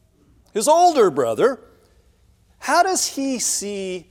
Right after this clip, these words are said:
his father's response to his sinful sibling? He doesn't take it well.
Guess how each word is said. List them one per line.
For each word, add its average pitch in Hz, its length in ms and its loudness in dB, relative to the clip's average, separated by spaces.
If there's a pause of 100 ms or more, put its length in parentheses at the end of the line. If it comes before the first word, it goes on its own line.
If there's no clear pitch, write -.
(300)
his 147 220 -12
father's 156 720 -8
response 113 1000 -12
to 120 180 -14
his 113 280 -8
sinful 135 520 -12
sibling? 156 580 -8 (1160)
He 180 120 -8
doesn't 240 280 2
take 196 260 0
it 120 120 -8
well. 90 280 -12